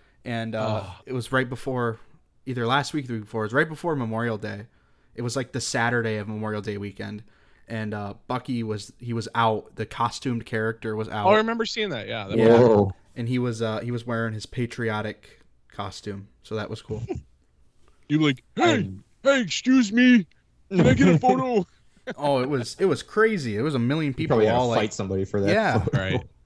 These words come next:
Speaker 2: It's like Wa-, uh, Buc-ee's is like Walmart Black Friday on steroids.
Speaker 1: Mm-hmm. Especially if
Speaker 3: Especially
Speaker 1: you
Speaker 3: on
Speaker 1: go
Speaker 3: Memorial Day
Speaker 1: Yeah, that's what I was
Speaker 3: weekend.
Speaker 1: gonna say. Especially on
Speaker 2: Yeah.
Speaker 1: Memorial Day weekend,
Speaker 3: It's
Speaker 1: or
Speaker 3: horrible.
Speaker 2: Yeah.
Speaker 1: or race day when there's a hundred thousand
Speaker 3: Oh, God.
Speaker 1: extra fans in town.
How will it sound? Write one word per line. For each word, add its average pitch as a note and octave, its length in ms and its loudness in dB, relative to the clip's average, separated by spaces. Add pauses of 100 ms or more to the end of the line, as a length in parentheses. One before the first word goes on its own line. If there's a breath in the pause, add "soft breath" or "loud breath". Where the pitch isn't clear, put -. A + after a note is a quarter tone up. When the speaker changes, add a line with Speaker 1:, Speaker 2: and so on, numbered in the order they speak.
(380)
Speaker 2:
It's C3+ 160 4
like D#3 140 6
Wa-, B2 240 0
uh, C3+ 100 2
Buc-ee's C#3 460 -6
is C#3 160 -4
like B2+ 240 0
Walmart B2 480 2
Black A2+ 320 -4
Friday A2 360 -2
on G2 140 -6
steroids. F#2+ 800 -6 (160)
Speaker 1:
Mm-hmm. A#2+ 460 0 (120)
Especially F3 600 4
if - 80 8
Speaker 3:
Especially - 180 2
Speaker 1:
you E3+ 80 6
Speaker 3:
on C#3 40 2
Speaker 1:
go A#2+ 180 2
Speaker 3:
Memorial A2+ 320 2
Day A#2 200 0
Speaker 1:
Yeah, C3 200 4
that's A#2 100 -2
what - 60 -6
I - 20 0
was C3 80 -2
Speaker 3:
weekend. - 0 -
Speaker 1:
gonna B2 120 -2 (180)
say. G#2+ 40 0
Especially C#3+ 460 -4
on A#2+ 60 -4
Speaker 2:
Yeah. - 20 -4
Speaker 1:
Memorial A2 300 -6
Day G2+ 120 -10
weekend, G2+ 400 -14
Speaker 3:
It's A#2+ 100 -2
Speaker 1:
or C3+ 260 2
Speaker 3:
horrible. G2 160 -2
Speaker 2:
Yeah. - 280 -10 (120)
Speaker 1:
or D3 220 4
race B2 360 0
day G2 380 -6
when A2+ 180 -6
there's G#2+ 420 -6
a G#2 80 -6
hundred A2+ 380 -2
thousand G#2+ 400 -2
Speaker 3:
Oh, - 60 -10
God. A2 60 -8
Speaker 1:
extra G#2+ 300 -8
fans G2+ 400 -8
in G2 140 -10
town. G2+ 400 -10